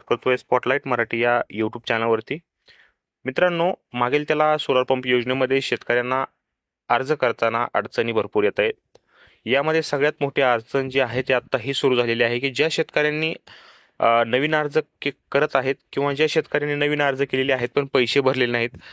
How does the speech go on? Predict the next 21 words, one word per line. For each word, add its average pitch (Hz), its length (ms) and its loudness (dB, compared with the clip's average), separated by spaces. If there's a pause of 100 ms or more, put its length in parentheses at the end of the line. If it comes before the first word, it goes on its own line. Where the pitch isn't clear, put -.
(180)
अशा 147 260 0
शेतकऱ्यांना 147 600 -2
ही 151 120 -6
समस्या 139 400 0
मोठ्या 143 260 -2
प्रमाणात 120 320 2
जाणवत 131 380 2
आहे 90 180 -2 (420)
आणि 131 240 0
यामुळे 160 320 2
बरेच 165 240 2
शेतकरी 143 360 2
परेशान 101 380 0
आहेत. 90 200 -6 (320)
तर 127 100 0 (100)
ज्या 160 200 2
शेतकऱ्यांनी 147 440 -2
पहिले 147 280 2
अर्ज 135 280 2
भरले 139 260 4
होते 131 320 2